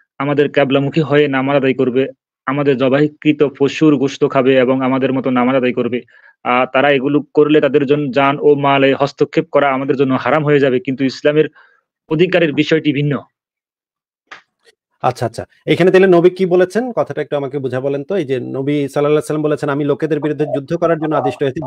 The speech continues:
Speaker 2: যতক্ষণ না পর্যন্ত তারা সাক্ষ্য দিবে আল্লাহ ব্যতীত আর কোনো প্রভু নেই।" মানে হচ্ছে মুসলমান হয়ে যাবে নাকি?
Speaker 1: হ্যাঁ।
Speaker 2: মুসলমান না হওয়া পর্যন্ত মুহাম্মদ তাদের বিরুদ্ধে কি করবে? যুদ্ধ করবে নাকি?
Speaker 1: জি, যুদ্ধ করবে।
Speaker 2: আচ্ছা,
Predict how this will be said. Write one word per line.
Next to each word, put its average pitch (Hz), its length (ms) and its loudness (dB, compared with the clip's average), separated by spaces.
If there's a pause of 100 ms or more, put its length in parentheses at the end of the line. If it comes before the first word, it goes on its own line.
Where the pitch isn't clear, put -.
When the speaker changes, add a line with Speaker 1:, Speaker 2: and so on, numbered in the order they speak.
Speaker 2:
যতক্ষণ 147 360 -6
না 165 120 -2
পর্যন্ত 151 360 -4
তারা 151 240 -2
সাক্ষ্য 143 280 -8
দিবে 165 300 -6 (460)
আল্লাহ 151 240 4
ব্যতীত 165 260 -2 (360)
আর 151 140 -2
কোনো 170 180 -2
প্রভু 165 240 2
নেই।" 139 160 -4 (520)
মানে 156 180 0
হচ্ছে 170 160 0
মুসলমান 175 380 0
হয়ে 135 160 0
যাবে 117 160 -6
নাকি? 123 260 -8 (1800)
Speaker 1:
হ্যাঁ। 160 240 0 (800)
Speaker 2:
মুসলমান 190 380 -8
না 175 140 2
হওয়া 175 140 0
পর্যন্ত 190 360 -6
মুহাম্মদ 175 340 -4
তাদের 165 200 -4
বিরুদ্ধে 165 260 -4
কি 180 120 -14
করবে? 180 240 -4
যুদ্ধ 151 220 -2
করবে 113 240 -8
নাকি? 110 320 -16 (720)
Speaker 1:
জি, 156 160 2
যুদ্ধ 139 200 0
করবে। 131 260 2 (840)
Speaker 2:
আচ্ছা, 107 300 -16